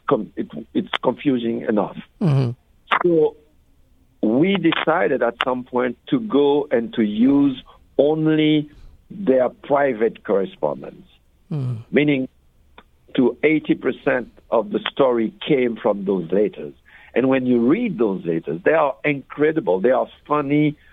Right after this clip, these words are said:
Speaker 1: They are, you have their anger, you have their youth, you have their irony. Uh,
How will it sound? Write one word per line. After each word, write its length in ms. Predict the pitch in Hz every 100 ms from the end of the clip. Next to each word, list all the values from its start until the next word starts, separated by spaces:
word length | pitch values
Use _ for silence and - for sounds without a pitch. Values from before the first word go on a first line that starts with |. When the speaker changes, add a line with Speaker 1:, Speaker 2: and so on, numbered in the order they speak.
| _
Speaker 1:
They 160 | - 127
are, 180 | 120 -
you 240 | 113 127
have 220 | 120 110
their 200 | 101 104 - -
anger, 480 | 143 151 151 147 147
you 180 | 131 120
have 180 | 110 101
their 200 | 110 101
youth, 500 | 92 98 147 160 147 -
you 140 | 123 120
have 300 | 110 110 104
their 260 | 107 98 - _ _ -
irony. 880 | 113 139 156 156 147 147 147 147 147 - -
Uh, 120 | -